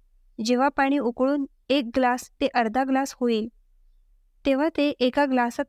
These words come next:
काढून घ्या आणि दिवसभरात कोणत्याही वेळी एकदा तुम्ही या सुंठेच्या काढ्याचे सेवन करू शकता.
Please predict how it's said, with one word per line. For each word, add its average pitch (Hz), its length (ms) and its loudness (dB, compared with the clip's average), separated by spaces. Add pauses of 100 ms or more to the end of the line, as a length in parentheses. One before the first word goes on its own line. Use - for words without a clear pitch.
काढून 214 300 -2
घ्या 208 160 -4 (500)
आणि 240 260 0
दिवसभरात 269 800 -2
कोणत्याही 269 520 0
वेळी 240 360 -2 (140)
एकदा 240 360 0
तुम्ही 277 300 0 (100)
या 247 260 2
सुंठेच्या 277 480 -2
काढ्याचे 226 460 -2
सेवन 220 320 -2
करू 220 180 -2
शकता. - 340 -6